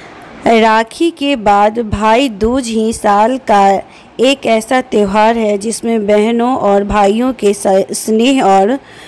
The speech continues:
पवित्रता को चिन्हित करता है। हिंदू पंचांग के अनुसार भैया दूज को हर साल कार्तिक माह के शुक्ल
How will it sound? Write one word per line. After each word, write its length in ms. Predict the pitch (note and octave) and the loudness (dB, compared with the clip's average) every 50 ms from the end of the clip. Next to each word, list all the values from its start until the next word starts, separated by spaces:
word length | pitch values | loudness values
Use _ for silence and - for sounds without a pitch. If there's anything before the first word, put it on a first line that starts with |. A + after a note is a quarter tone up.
| - - - | -20 -12 -2
पवित्रता 640 | - A#3 A3 G#3+ G#3+ G#3+ A#3+ A#3+ A3+ - - C#4 C#4 C4 | 0 0 2 2 0 0 0 -4 -2 0 -2 -2 -2 0
को 360 | - G3+ G3+ G3+ G#3 B3+ - - - - - - | 0 0 2 2 2 0 -4 -8 -20 -20 -20 -10
चिन्हित 460 | - - B3 A#3+ A#3+ A#3+ B3 D4 D4+ - | -4 -2 0 2 2 2 2 0 0 -2
करता 400 | - A3+ G3+ F#3 F#3 - G3 G3 | 0 0 0 0 0 0 0 2
है। 260 | F#3+ F#3+ F3+ F3+ - - - - - - - | 2 2 0 -2 -4 -8 -16 -20 -20 -16 -6
हिंदू 400 | - A#3+ B3 C4 C4+ B3+ D#4+ E4+ | -2 0 2 2 2 2 2 0
पंचांग 680 | - - B3 A3+ A3 A3+ - A#3 A3 G#3+ A3+ B3+ C4 | 2 2 0 2 0 0 0 0 0 2 0 -2 -2
के 120 | - - | -2 -2
अनुसार 480 | G#3+ G3 G3 G3+ G#3 - G#3+ G3 G3 G3+ | 0 2 2 0 0 0 0 2 2 0
भैया 460 | G#3 G#3 G#3+ A3+ A#3+ B3 B3+ C4 C4 | 0 -2 -2 0 0 0 0 0 0
दूज 600 | A#3 F#3 G3 G3 G3 G3 F#3+ F#3 G3+ A#3 C4 C#4 - - - - - - - | 0 0 2 2 2 2 2 0 0 -2 -2 -2 -4 -10 -20 -20 -20 -12 -4
को 140 | - A3 A#3 | 0 0 0
हर 320 | A3 G#3+ A#3+ C4+ D4 D4 C#4 | 2 2 0 2 2 2 0
साल 640 | - - - A#3+ G#3+ G3+ G3 G3+ G3+ A3+ C4+ C#4+ - - - - - - - - - - - - - | -2 -2 0 2 2 2 2 0 -2 -4 -6 -10 -12 -18 -20 -20 -20 -20 -20 -20 -20 -20 -12 -4 -2
कार्तिक 680 | C4 A#3 A3+ A3+ A#3 A#3 - - - D4+ D#4+ D#4 D#4+ - | 0 2 2 2 0 0 -4 -4 -2 -2 -2 -2 -4 -4
माह 420 | C#4 A#3+ A3 G#3+ G#3+ A3 A3+ B3+ C4+ | -2 0 0 2 2 0 0 -2 -4
के 280 | C4 - A3 G#3 G#3 - | -4 -2 0 2 2 2
शुक्ल 520 | - - B3 C4 B3+ - - C#4+ C#4 D4+ | 2 0 0 -2 -2 -2 -2 -2 0 -2